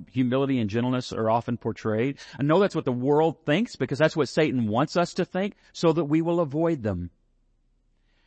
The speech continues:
Instead, gentleness is, I'm, I'm just gonna put it this way, gentleness is just not being a jerk,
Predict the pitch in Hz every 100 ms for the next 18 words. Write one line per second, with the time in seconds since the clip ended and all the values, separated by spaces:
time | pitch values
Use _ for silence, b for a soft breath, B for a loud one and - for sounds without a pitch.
0 | _ - 147 - 208 247 175 117 156 220
1 | 254 160 131 - - _ _ - 156 -
2 | - - - - - 247 - 180 165 151
3 | 202 - 120 120 190 269 240 180 165 185
4 | 175 156 151 143 131 165 233 -